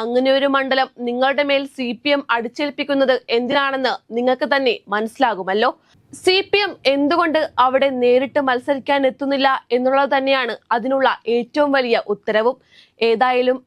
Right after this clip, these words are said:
ആനി രാജ വന്ന് മത്സരിച്ചിട്ടും എത്ര വോട്ട് നേടിയെന്ന് നമുക്കറിയാം. രണ്ടായിരത്തി പത്തൊമ്പതിൽ മത്സരിച്ചപ്പോൾ സി പി ഐ എത്ര വോട്ടുകൾ നേടിയെന്നും വ്യക്തമായി അറിയാം. സി പി ഐയുടെ ചിഹ്നം നിലനിർത്താൻ തമിഴ്നാട്ടിൽ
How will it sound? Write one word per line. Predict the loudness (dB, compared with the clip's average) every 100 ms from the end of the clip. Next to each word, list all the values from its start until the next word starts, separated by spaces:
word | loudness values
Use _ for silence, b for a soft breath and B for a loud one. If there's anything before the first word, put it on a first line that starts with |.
| 0
ആനി | 0 0 0
രാജ | 0 0 -2
വന്ന് | 0 0 -2 -2
മത്സരിച്ചിട്ടും | -2 -2 -6 -8 -4 -2 -2 b b b -2
എത്ര | -2 -2 0
വോട്ട് | 0 0 0
നേടിയെന്ന് | 0 0 0 0 -2 -2 -2
നമുക്കറിയാം. | 0 -2 -2 -2 -2 -4 -6 b b -2
രണ്ടായിരത്തി | 0 2 0 0 -4 -2
പത്തൊമ്പതിൽ | -2 0 -2 -2 -2 0
മത്സരിച്ചപ്പോൾ | 0 -2 -6 -4 -2 0 0 -2 -6
സി | -4 -4
പി | -2 0
ഐ | -2 -2 -2
എത്ര | -2 -2 0
വോട്ടുകൾ | 0 0 0 2 2
നേടിയെന്നും | 2 0 0 -2 -2 -2
വ്യക്തമായി | -4 -2 -2 0 0 -2
അറിയാം. | 0 0 0 b b b -4
സി | -2 -2
പി | 0 0
ഐയുടെ | 2 0 -2
ചിഹ്നം | -4 0 0 0
നിലനിർത്താൻ | 0 0 0 0 0 -4 b b 0
തമിഴ്നാട്ടിൽ | 0 0 0 0 -2 -8